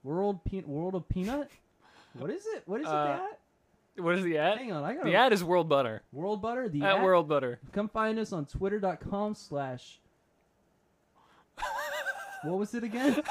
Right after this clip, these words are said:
Speaker 2: <laughs> At World Butter.
Speaker 1: At World Butter. And that was not intentional, but
Speaker 2: No.
Speaker 1: we're sticking with it 'cause I think it's really funny. <laughs> So come give us a follow if you've made it this far into the episode.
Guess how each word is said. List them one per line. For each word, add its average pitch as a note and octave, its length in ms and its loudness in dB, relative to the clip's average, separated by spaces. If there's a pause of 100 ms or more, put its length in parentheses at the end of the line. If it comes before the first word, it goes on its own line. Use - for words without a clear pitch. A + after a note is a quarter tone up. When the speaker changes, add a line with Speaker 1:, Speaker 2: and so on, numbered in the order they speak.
(500)
Speaker 2:
<laughs> F4 640 -10
At G3+ 220 4
World F#3 280 4
Butter. B2+ 380 4
Speaker 1:
At E3+ 220 -4
World F#3 420 0
Butter. B2+ 380 -2 (340)
And D#3+ 440 2
that E3 200 2
was E3 400 0
not D3+ 340 0
intentional, G3+ 680 -2 (100)
but - 200 2 (140)
Speaker 2:
No. G#3+ 240 6
Speaker 1:
we're F3 140 2
sticking F3 480 -2
with F#3 220 0
it F#3 120 -4
'cause C3+ 160 -4
I D#3 220 -6
think D#3+ 220 0
it's D3+ 140 -4
really C#3+ 200 -2
funny. D#3 720 -2
<laughs> F#3+ 100 -6 (2000)
So D3+ 220 -8
come G#3 240 -4
give A#3+ 160 -6
us A#3+ 120 -6
a A3+ 60 -6
follow A3 540 -4
if B2+ 140 -14
you've D3+ 200 -8
made D#3+ 200 -4
it D#3 120 -10
this E3 180 -12
far D#3 240 -4
into D3+ 200 -8
the C#3 120 -10
episode. C#3 560 -10